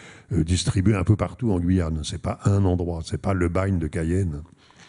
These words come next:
Et, le... Et donc cet Eugène Lemoult,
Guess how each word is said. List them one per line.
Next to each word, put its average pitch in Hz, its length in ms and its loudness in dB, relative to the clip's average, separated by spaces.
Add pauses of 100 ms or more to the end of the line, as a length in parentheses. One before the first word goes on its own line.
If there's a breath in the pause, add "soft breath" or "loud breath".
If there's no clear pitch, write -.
(1300 loud breath)
Et, 127 200 6
le... 107 400 4
Et 104 60 4
donc 117 160 4
cet 117 180 0
Eugène 127 240 2
Lemoult, 123 380 4